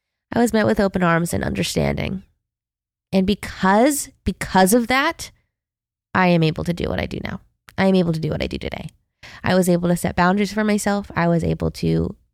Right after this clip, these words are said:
understand myself more, the capacity that I, in which I could receive hate. <laughs>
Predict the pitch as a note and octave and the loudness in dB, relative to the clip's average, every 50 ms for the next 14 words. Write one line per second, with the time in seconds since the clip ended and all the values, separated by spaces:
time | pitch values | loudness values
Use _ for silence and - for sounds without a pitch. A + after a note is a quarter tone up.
0 | _ - F3+ F#3 G3 G3 F#3+ - F3+ E3+ E3+ F3+ F3 F3 - E3+ D#3+ - - E3 | _ -4 -2 0 0 0 -2 0 0 0 2 2 0 0 0 -2 -4 -4 -2 -2
1 | D#3+ D#3 D#3 D#3+ E3+ - _ _ _ _ - E3+ E3+ - - - - - E3+ F#3 | 0 0 0 0 -2 -4 _ _ _ _ -2 -2 -2 -2 -2 -8 -4 -2 0 0
2 | F#3+ - G#3 F#3+ G3 G3 G3+ G3+ - _ _ _ _ _ _ _ _ _ _ _ | 2 2 2 0 0 0 -2 -4 -6 _ _ _ _ _ _ _ _ _ _ _
3 | _ _ _ - F#3 E3+ D#3+ - _ _ _ _ _ - F3 F3 F3 F3 E3+ F3 | _ _ _ 0 2 2 2 2 _ _ _ _ _ -2 0 2 4 4 4 4
4 | - - E3+ F3 - - G3 E3 F3 F3 - - F3 D#3+ D3 E3 C#3+ C#3 - - | 2 2 0 0 2 2 0 2 2 0 0 0 -2 0 2 2 0 0 -2 -6
5 | - A#3 - - - F#4 - | -12 -10 -10 0 2 2 0